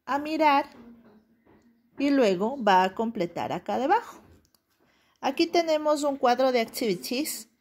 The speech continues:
con los días de la semana. Sunday, Monday, Tuesday, Wednesday, Thursday, Friday and Saturday.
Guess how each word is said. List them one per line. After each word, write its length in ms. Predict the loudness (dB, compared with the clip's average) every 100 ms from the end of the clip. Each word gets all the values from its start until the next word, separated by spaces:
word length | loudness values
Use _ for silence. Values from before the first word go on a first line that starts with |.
| _ -2
con 180 | 0 2
los 160 | 0
días 220 | 0 0
de 80 | 0
la 100 | -2
semana. 540 | -2 -2 -2 -2 -6 -10 _ _ _ _ _ _
Sunday, 1000 | -16 -4 0 2 4 4 4 2 -6 _ _ _ _ _ _ _ _ -20 -20 _ _ _
Monday, 920 | 0 2 4 2 2 2 2 -2 -8 _ _ _ _ _ _ _ _ _ _ -10
Tuesday, 920 | 0 2 2 -2 -4 -2 -4 -8 _ _ _ _
Wednesday, 1040 | 0 2 2 0 -2 -2 -2 -2 -2 -8 _ _ -4
Thursday, 800 | 0 2 2 0 0 0 -2 -8 _ _ _
Friday 840 | _ 0 2 2 0 2 0 0 -6
and 220 | -6 -6
Saturday. 880 | -4 0 0 0 -6 -6 -12 -14 _